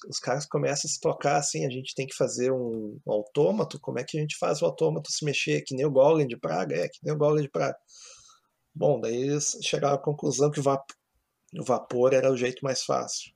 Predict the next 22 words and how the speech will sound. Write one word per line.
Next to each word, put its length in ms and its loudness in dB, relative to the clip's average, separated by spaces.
Então 220 -2
é, 320 4
é 40 4
engraçado, 600 2
cara, 200 -10
é, 500 -8
é 120 -8
o, 200 -8
é 60 -4
os 220 -6
mitos 720 -2
influenciando 840 0
a, 500 0
a 80 -10
vida 260 -4
real, 440 -4
né? 120 -8
É, 300 -10
é 40 -10
muito 220 -10
engraçado 580 -4
isso. 200 -14